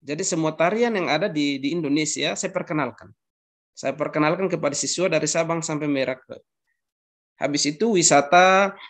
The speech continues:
eh, religi. Saya memperkenalkan, eh, rumah-rumah adat kepada, eh, siswa-siswi. Jadi ini ada beberapa hal, beberapa hal, satu dua hal kecil yang saya lakukan,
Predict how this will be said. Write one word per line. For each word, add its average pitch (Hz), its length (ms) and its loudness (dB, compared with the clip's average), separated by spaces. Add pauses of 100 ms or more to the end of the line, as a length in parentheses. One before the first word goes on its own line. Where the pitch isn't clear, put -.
(240)
eh, 151 800 4
religi. 180 640 2 (160)
Saya 170 240 2
memperkenalkan, 156 1040 -2 (320)
eh, 160 560 4
rumah-rumah 160 480 0
adat 147 240 0
kepada, 156 640 0 (320)
eh, 143 80 -10
siswa-siswi. - 720 -6 (600)
Jadi 180 320 0
ini 240 160 0
ada 175 160 0
beberapa 170 400 -2
hal, 120 240 -6
beberapa 143 480 -4
hal, 160 640 -2
satu 160 240 -6
dua 156 160 -2
hal 160 160 -2
kecil 175 320 -4
yang 151 160 -4
saya 151 160 -6
lakukan, 160 640 -6